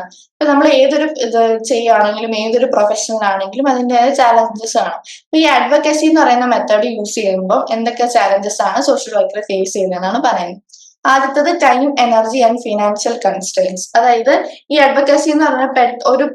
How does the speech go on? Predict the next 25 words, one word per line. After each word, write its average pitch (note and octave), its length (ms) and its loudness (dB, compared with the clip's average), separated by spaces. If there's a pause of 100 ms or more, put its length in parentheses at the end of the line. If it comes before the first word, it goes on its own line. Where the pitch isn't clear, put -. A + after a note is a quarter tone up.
പെട്ടെന്ന് D4 340 2
നടക്കുന്ന C4+ 360 0
പ്രോസസ് A3 500 -2
അല്ല. F#3 280 -2 (260)
നമ്മൾ B3+ 140 0
അതിനു C4 200 4
വേണ്ടി C4 180 0
ഫൈറ്റ് B3 300 0
ചെയ്ത്, B3+ 200 -4
ഫൈറ്റ് A#3+ 240 -4
ചെയ്ത്, B3 200 -6
ഫൈറ്റ് A3+ 300 -4
ചെയ്ത് A#3 200 -6
ഒരു A#3 280 -6
കാലതാമസം D4 680 0
എടുക്കുന്ന A3+ 340 -4
ഒരു A3 80 -4
പ്രോസസ് G3+ 480 -4
ആണ്. - 560 -12
അപ്പൊ C4+ 180 -2
അതിന് C#4 500 0
ഈ B3+ 440 -4
സോഷ്യൽ A#3+ 380 -4
വർക്കറിന്റെ A#3+ 500 -2
ഒരുപാട് A3+ 560 0